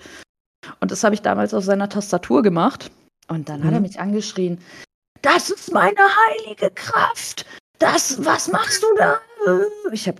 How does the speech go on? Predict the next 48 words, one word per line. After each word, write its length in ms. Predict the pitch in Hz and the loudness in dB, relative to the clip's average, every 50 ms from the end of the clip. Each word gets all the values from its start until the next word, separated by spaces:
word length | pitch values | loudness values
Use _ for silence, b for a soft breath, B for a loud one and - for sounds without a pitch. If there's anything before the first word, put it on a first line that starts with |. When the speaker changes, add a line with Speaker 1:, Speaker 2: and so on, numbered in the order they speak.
| _ _ | _ _
Speaker 1:
keine 220 | - 202 185 175 180 | -2 -2 0 2 2
Ahnung, 240 | 185 190 185 180 170 | 0 0 0 0 0
was, 320 | 180 202 196 - - - | -2 -2 -2 -6 -4 0
was 160 | 285 311 - | 0 0 0
er 120 | - 196 208 | 0 -2 0
von 180 | - 214 196 196 | 0 0 0 0
mir 160 | 190 190 175 | 0 0 2
wollte, 300 | 175 175 185 196 - 226 | 2 0 0 0 -2 -2
aber 180 | 220 202 180 | -2 0 -2
ich 80 | 180 - | -2 -4
hab 100 | 196 190 - _ _ _ _ - | -6 -8 -8 _ _ _ _ -8
apparently 580 | 156 - - 208 208 233 254 254 247 247 226 | -8 -6 -4 -2 -2 0 0 -2 0 -2 0
seine 260 | 202 175 165 156 156 160 | 0 2 2 2 2 2
heilige 340 | 156 156 151 156 143 143 139 | 2 2 2 2 0 0 -2
Kraft 280 | - - 214 247 - | 0 0 0 0 0
verbraucht 520 | - - 311 302 - 277 277 285 285 - 269 | 0 0 0 2 2 2 2 2 2 4 2
mit 120 | 247 233 | 4 4
meinem 480 | 233 233 233 233 233 233 233 240 247 247 | 4 4 2 2 2 2 2 2 0 0
Tipp, 220 | - - 262 - | -2 -6 -6 -6
Tipp, 200 | - - - - | -4 -8 -8 -4
Tipp. 240 | - 339 349 - - - B B B B _ _ _ - | -2 -4 -4 -4 -6 -20 B B B B _ _ _ -2
Speaker 2:
Mhm. 260 | 170 156 147 147 175 | 0 0 0 0 0
Speaker 1:
Und, 560 | 196 196 196 196 196 190 196 196 196 196 - | -2 -2 -2 0 -2 -2 -2 -4 -6 -4 -2
ähm, 640 | 208 196 185 185 185 180 180 180 180 180 175 170 - - _ - | 2 4 4 4 4 4 2 0 0 -2 -2 -4 -8 -12 _ -6
hab 160 | 165 175 185 - | -2 -2 -2 0
Speaker 2:
Hat 60 | - | 2
er 40 | 190 | 4
Speaker 1:
dann 120 | 190 202 | 4 4
Speaker 2:
nicht 80 | 233 - | 4 4
Speaker 1:
als 120 | - 180 | 4 6
Speaker 2:
angebrüllt? 500 | 190 196 165 135 139 135 139 135 - - _ _ _ - | 6 6 4 2 0 -2 -4 -4 -6 -10 _ _ _ -8
Ja. 120 | 139 131 - - - | -8 -8 -6 0 4
Speaker 1:
Ja, 200 | 240 214 190 190 | 6 6 8 8
hat 120 | 190 196 | 8 6
er, 200 | 190 156 156 156 | 6 6 4 4
hat 120 | 180 185 185 | 4 6 6
er. 280 | 165 151 151 156 - - - | 6 6 4 2 -2 -8 -6
Ich 160 | - 175 - | -4 -2 2
hab 80 | 202 185 | 2 2
auch 140 | 196 196 190 | 2 2 0
kurz 200 | - 220 220 - | -2 -4 -2 -2
gedacht, 240 | - 214 202 196 - | -2 -2 0 0 2
„Jetzt 200 | 208 196 196 - | 2 2 2 2
ist 80 | 233 214 | 0 -2
es 100 | 202 - | -2 0
vorbei.“ 480 | - 240 202 226 220 196 165 156 160 240 | 0 0 2 4 4 2 4 4 4 4
<laughs> 0 | |
So, 280 | 226 - - - - | 4 2 0 -2 -2